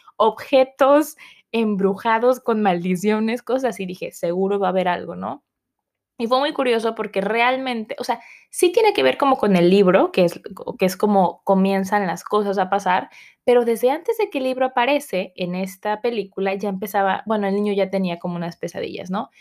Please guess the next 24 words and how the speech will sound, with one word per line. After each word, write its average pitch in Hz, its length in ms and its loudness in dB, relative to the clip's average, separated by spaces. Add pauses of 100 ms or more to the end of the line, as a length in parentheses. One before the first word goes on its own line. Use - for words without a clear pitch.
(220)
Entonces, 311 400 -2
¿de 269 180 0
qué 320 80 -4
es 349 100 0
mi 370 120 -2
historia? 226 500 0
Justamente 320 640 2
fue 247 140 2
bien 254 240 4
loco 226 260 -2
eso, 214 360 -2 (340)
es 247 180 0
porque 254 240 -6
se 220 100 -2
relaciona 208 560 0
con 208 200 -2
un, 208 320 -4
como 330 200 -2
un 349 220 0
libro 240 440 0
también, 190 520 -2
por 196 140 -2
así 185 200 -2
decirlo. 180 440 -4